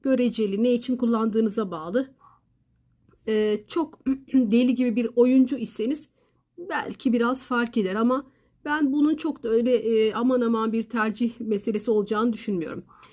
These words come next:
Üç telefonun da bataryaları beş bin miliamper olarak geliyor ki zaten bunlar, e, üçün, üçü için de böyle bir telefon için, e, iyi bir batarya özelliği, hatta daha üst olabilirdi ama üçü arasında bir fark yok.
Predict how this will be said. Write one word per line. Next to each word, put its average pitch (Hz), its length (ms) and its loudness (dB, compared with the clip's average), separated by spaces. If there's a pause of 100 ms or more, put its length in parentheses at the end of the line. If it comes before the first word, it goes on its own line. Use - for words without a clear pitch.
(240)
Üç 494 180 -8
telefonun 330 540 2
da 311 140 -4
bataryaları 277 880 0
beş 240 500 -2
bin 254 180 2
miliamper 226 520 0
olarak 180 360 -6
geliyor 220 340 -2
ki 233 100 -4
zaten 208 420 -4
bunlar, 208 320 -2 (100)
e, 180 380 -8 (160)
üçün, 226 480 0
üçü 254 280 -2
için 226 300 0
de 311 160 -4 (480)
böyle 233 300 4
bir 226 60 -10
telefon 220 380 -2
için, 330 360 -4 (420)
e, 185 220 -4 (120)
iyi 262 480 2 (140)
bir 180 220 -4
batarya 226 440 -2
özelliği, 254 420 0
hatta 277 420 -4
daha 285 180 0
üst - 240 -6
olabilirdi 240 560 2
ama 330 160 -2
üçü 302 240 -6
arasında 233 400 -2
bir 240 80 -2
fark 240 360 -8
yok. 190 300 -8